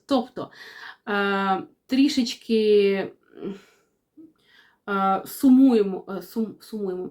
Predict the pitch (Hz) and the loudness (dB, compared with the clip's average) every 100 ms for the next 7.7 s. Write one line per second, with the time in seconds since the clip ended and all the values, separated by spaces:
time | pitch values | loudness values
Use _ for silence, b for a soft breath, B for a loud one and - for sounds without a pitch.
0 | - - 226 220 214 185 185 190 196 _ | -16 -8 -2 0 0 -2 -6 -12 -14 _
1 | _ 247 - 220 190 - - - _ B | _ -14 -4 -4 -4 -10 -18 -20 _ B
2 | B B B B - 214 208 208 202 196 | B B B B -6 -2 0 -2 -2 -2
3 | 196 196 196 - - _ _ _ - - | -2 -4 -4 -6 -12 _ _ _ -18 -18
4 | _ _ _ _ _ _ _ _ _ _ | _ _ _ _ _ _ _ _ _ _
5 | - - 262 262 226 208 - _ 294 302 | -12 -2 2 4 2 0 -8 _ 0 2
6 | 233 226 - _ - 226 208 - - - | 2 0 -2 _ 2 4 4 -2 -12 -8
7 | 220 254 254 208 180 180 | 0 4 4 2 -2 -4